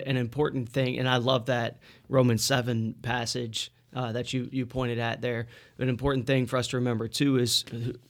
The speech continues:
the, the audience to whom John is writing in this book. They, as you've pointed out several times, these are saved, strong individuals.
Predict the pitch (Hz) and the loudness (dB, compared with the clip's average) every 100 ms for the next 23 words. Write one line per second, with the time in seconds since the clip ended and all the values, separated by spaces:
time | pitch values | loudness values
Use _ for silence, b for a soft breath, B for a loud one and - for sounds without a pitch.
0 | - - 131 131 131 123 123 127 123 - | -18 -4 2 4 4 6 6 6 2 0
1 | 120 117 117 113 123 113 113 107 113 113 | -2 0 2 0 0 -2 -4 -4 -2 -2
2 | 110 113 110 107 101 123 123 - - 120 | -4 -6 -4 -6 -4 -2 -4 -4 -6 -2
3 | 117 120 131 135 139 147 131 113 120 - | 0 0 4 2 4 2 4 4 2 2
4 | - 131 113 117 123 123 113 - B B | 2 2 0 0 2 2 0 -4 B B
5 | B 127 156 143 - 139 131 110 143 135 | B 6 8 8 4 4 4 4 4 6
6 | 131 113 - - - - 139 143 139 127 | 4 2 -4 -16 -8 -4 2 4 6 4
7 | - 123 117 110 143 160 - - - | 2 0 0 0 -2 -2 -6 -4 -8